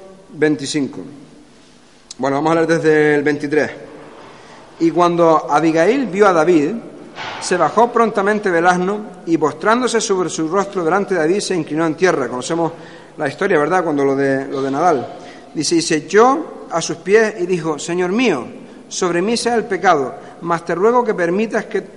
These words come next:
que permitas que tu sierva hable a tus oídos y escuche las palabras de tu sierva. Y cuando se acercó le dijo, dice, no hagas caso ahora, mi señor, de ese hombre perverso, de Nadal,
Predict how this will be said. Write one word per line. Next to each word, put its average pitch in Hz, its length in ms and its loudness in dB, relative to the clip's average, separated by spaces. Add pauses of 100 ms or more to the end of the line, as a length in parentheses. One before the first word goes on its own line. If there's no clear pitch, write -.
(300)
que 156 140 0
permitas 196 400 -2
que 196 140 -4
tu 160 100 -6
sierva 190 540 -2
hable 214 260 2
a 202 80 -4
tus 175 200 -4
oídos 180 360 2 (340)
y 156 120 -2
escuche 196 380 -6
las 196 120 -2
palabras 165 420 0
de 156 60 -6
tu 135 100 -8
sierva. 120 380 -4 (500)
Y - 60 -12
cuando 143 220 -6
se 143 120 -6
acercó 147 360 -2
le 202 100 6
dijo, 165 200 4
dice, 151 320 -2 (400)
no 160 160 0
hagas 240 240 -2
caso 226 340 -4
ahora, 214 200 2
mi 190 120 -2
señor, 190 440 -4 (240)
de 170 120 -4
ese 196 220 -2
hombre 208 260 -2
perverso, 165 480 -6 (1040)
de 131 120 -6
Nadal, 170 400 0